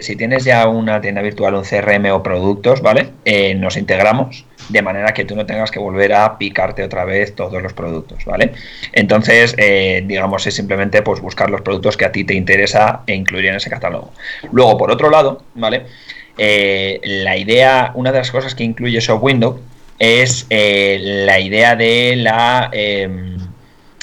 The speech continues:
eh, ir muy focalizado, ¿vale? A los productos que tú crees que tienen más salida, ¿vale? En, como decías, por ejemplo, una tienda de productos deportivos,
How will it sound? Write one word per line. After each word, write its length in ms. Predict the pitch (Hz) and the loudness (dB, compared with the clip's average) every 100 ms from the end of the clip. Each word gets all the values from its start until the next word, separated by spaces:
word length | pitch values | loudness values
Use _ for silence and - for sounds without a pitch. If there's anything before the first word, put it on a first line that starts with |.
| - | -8
eh, 540 | 113 101 101 101 101 110 | -2 2 4 4 2 0
ir 160 | 117 | 0
muy 200 | 120 117 | 2 2
focalizado, 760 | 120 117 120 117 123 151 165 156 | 2 2 2 2 2 0 0 2
¿vale? 360 | 131 160 190 - | 2 2 -4 0
A 220 | 120 135 | 2 2
los 240 | 123 113 | 2 0
productos 720 | - 104 104 107 - 135 135 - - - | -2 -4 -4 -4 2 2 2 -6 -20 -4
que 140 | 107 | -2
tú 160 | 107 117 | -2 -2
crees 320 | 117 123 139 | 4 4 2
que 120 | 110 | -4
tienen 300 | 101 104 110 | -4 -2 -2
más 220 | 107 104 - | -2 -4 -4
salida, 460 | 107 98 92 - - | -4 -4 -8 -12 -14
¿vale? 260 | 95 117 | -2 0
En, 100 | 104 | 0
como 280 | 104 107 107 | -2 -4 -2
decías, 360 | 104 - 110 - | -2 2 0 2
por 120 | 101 | -2
ejemplo, 260 | - 101 | -4 -8
una 160 | 101 104 | -6 -2
tienda 200 | 110 110 | 0 2
de 140 | 113 | 2
productos 400 | 101 101 101 107 | 0 -4 -2 -2
deportivos, 760 | 107 101 101 107 110 104 107 107 | 0 -2 -4 -2 0 2 2 0